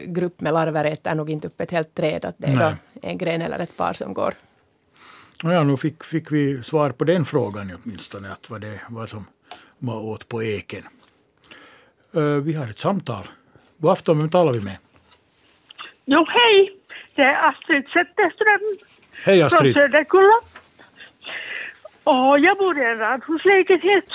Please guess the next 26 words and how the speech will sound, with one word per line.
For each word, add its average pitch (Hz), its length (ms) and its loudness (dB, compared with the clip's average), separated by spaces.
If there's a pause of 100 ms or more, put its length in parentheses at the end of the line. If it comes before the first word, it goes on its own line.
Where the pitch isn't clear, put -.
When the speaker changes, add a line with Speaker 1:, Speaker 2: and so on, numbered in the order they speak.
(100)
Speaker 3:
Här 247 180 4
är 233 100 2
fem 392 360 2
hus. 349 280 10 (580)
Och 226 180 2
vi 220 40 4
har 269 220 2
ju 277 140 -2
en 254 220 2
väldigt 320 560 2
lugn 320 400 4
och 285 120 4
fin 247 480 -2 (120)
innergård. 220 760 -2 (1700)
Och 339 220 4
vi 370 60 8
har 415 560 4
många 320 200 4
igelkottar 240 960 0
här. - 320 -2 (1160)
Speaker 2:
Ja. 117 400 0 (1900)
Speaker 3:
Och 302 160 2
vi 403 80 0
matar 370 480 2
ju 220 160 -6
dem. 180 220 2